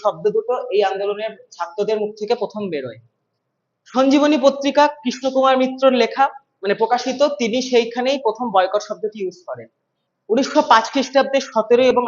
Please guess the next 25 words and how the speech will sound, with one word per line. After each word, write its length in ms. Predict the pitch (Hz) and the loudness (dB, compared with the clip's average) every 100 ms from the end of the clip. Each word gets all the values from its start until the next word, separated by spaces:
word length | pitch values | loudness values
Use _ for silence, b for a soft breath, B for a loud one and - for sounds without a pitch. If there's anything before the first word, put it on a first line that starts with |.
| 175 | -4
আঠেরোই 280 | 220 240 | 0 0
জুলাই 260 | 202 196 214 | 2 2 2
রিপন 380 | 208 208 240 240 | 0 0 0 2
কলেজ, 280 | 220 233 220 | 2 2 0
যেটা 160 | 202 | 0
বর্তমানে 380 | 190 190 202 196 | -2 -4 -8 -10
সুরেন্দ্রনাথ 540 | - 196 208 226 226 226 | -8 -8 -4 -4 -4 -6
কলেজ, 180 | 214 233 202 | -8 -8 -8
সেখানে 240 | 190 190 175 | -10 -10 -12
প্রথম 300 | 170 220 214 | -12 -12 -10
ছাত্ররা 360 | 185 - 185 | -14 -12 -12
সমাবেশ 440 | 170 151 165 196 - | -12 -14 -14 -14 -8
করে 140 | 196 208 - _ _ _ | -8 -8 -14 _ _ _
এবং 160 | 190 196 | -2 0
মিছিল 300 | 196 214 208 | -2 -4 -2
করে। 140 | 196 233 - _ _ _ _ _ _ _ _ - | -2 -4 -10 _ _ _ _ _ _ _ _ 0
থার্টি 240 | 240 311 | 2 2
ফার্স্ট 320 | 269 294 285 | 4 2 4
জুলাই 220 | 294 302 302 262 | 6 6 6 4
কেন্দ্রীয় 320 | 254 240 269 | 2 6 4
ছাত্র 400 | 269 214 - 247 | 4 -4 -4 -6
সংগ্রাম 420 | - 208 214 233 | -6 -8 0 0
কমিটি 300 | 233 240 240 | 2 -2 0
গঠিত 260 | 226 226 240 | -2 -2 -8
হয়, 240 | 233 233 | -6 -6